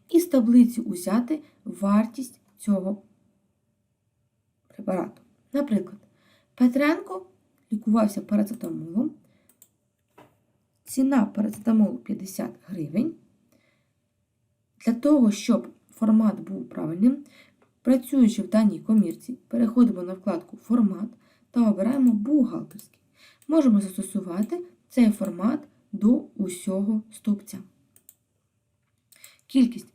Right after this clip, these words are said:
Припустимо, він витратив дві упаковки парацетамолу. Далі у стовпець «Вартість» також додамо формат «Бухгалтерський». У стовпець «Страховий поліс» додамо формат «Відсотки».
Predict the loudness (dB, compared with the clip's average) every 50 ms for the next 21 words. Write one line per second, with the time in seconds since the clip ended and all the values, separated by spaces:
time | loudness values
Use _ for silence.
0 | _ -2 0 0 0 0 -6 -6 -2 2 4 6 6 6 4 2 2 -2 0 2
1 | 2 2 2 -4 _ _ -18 -14 -6 0 2 2 2 2 -2 -14 _ _ -10 -8
2 | -8 -8 -10 -8 -4 -4 -4 -4 -4 -8 -12 -10 -10 -12 -12 -10 -10 -8 -6 -6
3 | -8 -8 -12 -14 -18 _ _ _ _ _ _ _ _ _ _ _ _ _ _ _
4 | _ _ _ _ -2 2 2 2 2 2 -2 -4 -6 -8 _ _ _ _ _ _
5 | _ -6 0 2 2 2 2 4 4 4 4 4 0 0 0 0 -4 -8 -6 -4
6 | -4 -4 -4 -6 -6 -6 -6 -6 -8 -16 _ -4 -4 -4 -2 0 0 0 0 0
7 | -2 -14 _ _ _ _ _ -20 _ _ _ _ _ _ _ _ _ -12 -6 -4
8 | -2 -2 -2 -2 -4 -6 -10 -10 -4 -2 -2 -2 -2 -4 -2 0 2 4 4 4
9 | 2 2 -4 -12 -16 -18 _ -20 -20 -20 _ _ _ _ _ _ _ _ _ _
10 | -20 _ _ _ 0 0 2 4 4 2 4 4 2 0 0 -2 -4 -2 -2 0
11 | 2 4 4 6 6 6 4 2 -6 -8 -2 -2 -2 -4 -4 -12 _ _ _ _
12 | -6 -2 0 0 0 0 0 0 0 0 0 -4 -4 -4 -2 0 -2 -2 -2 -2
13 | -6 -6 -6 -6 -6 -6 -14 -14 -14 -14 -14 -18 _ _